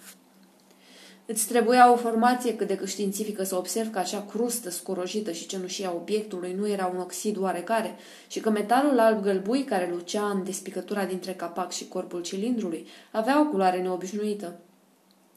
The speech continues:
Pentru cei mai mulți privitori, extraterestrul nu spunea nimic. În momentul acela, mie mi-era foarte clar că obiectul venise de pe planeta Marte,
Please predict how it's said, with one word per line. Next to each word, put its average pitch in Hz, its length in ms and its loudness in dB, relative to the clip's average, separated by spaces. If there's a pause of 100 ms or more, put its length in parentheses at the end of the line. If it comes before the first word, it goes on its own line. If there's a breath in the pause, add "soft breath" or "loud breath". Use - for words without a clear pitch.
(120)
Pentru 220 260 0
cei 277 160 0
mai 302 140 2
mulți 214 280 0
privitori, 202 520 -2
extraterestrul 220 1000 0
nu 185 100 -2
spunea 185 360 -6
nimic. 185 400 -6 (1160 loud breath)
În 202 120 -8
momentul 233 380 2
acela, 233 340 2
mie 233 200 0
mi-era 220 240 2
foarte 220 380 -2
clar 175 340 -2
că - 60 -10
obiectul 214 500 -2
venise 208 500 -2
de 196 100 -4
pe 185 100 -8
planeta 180 420 -6
Marte, 196 500 -2